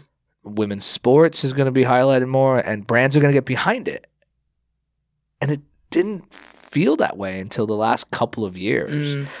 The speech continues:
Speaker 1: So, like, we're talking about a two thousand seven, uh, you know, again, using an arbitrary n-, date as two thousand seventeen, like, a ten-year gap of, like,
Speaker 2: Yeah.
Speaker 1: I didn't feel it.
Speaker 2: Yeah.
Speaker 1: So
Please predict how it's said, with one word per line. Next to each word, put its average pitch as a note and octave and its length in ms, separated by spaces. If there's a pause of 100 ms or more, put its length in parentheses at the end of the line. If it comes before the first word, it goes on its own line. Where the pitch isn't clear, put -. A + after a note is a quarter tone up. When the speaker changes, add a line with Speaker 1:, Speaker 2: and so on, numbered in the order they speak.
Speaker 1:
So, - 140
like, E3 140
we're D#3 100
talking F3 260
about C#3+ 140
a A2 40
two - 200
thousand C#3 260
seven, B2+ 560
uh, F2 160
you G#2+ 100
know, G2 120
again, G2 380
using G2+ 360
an G2 80
arbitrary G2+ 440
n-, F#2 100 (300)
date G2 200
as F#2 120
two A2+ 120
thousand G2 200
seventeen, G2+ 380
like, G2+ 140
a G2+ 40
ten-year D3 420
gap G#2 420
of, G#2 160
like, F#2 360 (100)
Speaker 2:
Yeah. C3 340
Speaker 1:
I - 100
didn't D3 220
feel A3 400
it. - 420
Speaker 2:
Yeah. C#3 100
Speaker 1:
So B2+ 260